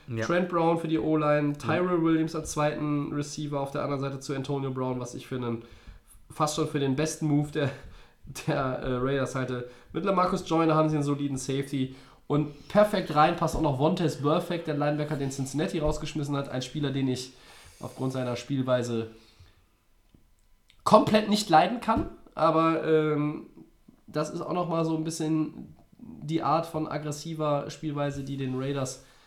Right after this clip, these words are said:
Speaker 2: äh, in der Vergangenheit gefehlt hat und die Oakland früher ausgezeichnet hat.
Speaker 1: Ja.
Speaker 2: Und da wird's auch wieder hinkommen.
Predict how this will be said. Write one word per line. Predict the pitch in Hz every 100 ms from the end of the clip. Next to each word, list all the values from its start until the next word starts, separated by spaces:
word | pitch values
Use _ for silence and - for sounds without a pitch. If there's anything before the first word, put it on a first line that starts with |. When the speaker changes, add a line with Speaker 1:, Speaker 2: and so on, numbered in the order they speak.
| - _ _ -
Speaker 2:
äh, | 127 123 -
in | 127
der | 123 127
Vergangenheit | 131 127 120 -
gefehlt | 104 131 135
hat | 160
und | 143
die | 156 156
Oakland | 151 156 165
früher | - 185 180
ausgezeichnet | 254 143 - 101 110 -
hat. | 95 - - 120
Speaker 1:
Ja. | 117
Speaker 2:
Und | 127
da | 143
wird's | 190
auch | - 196
wieder | 214
hinkommen. | 214 277 - 95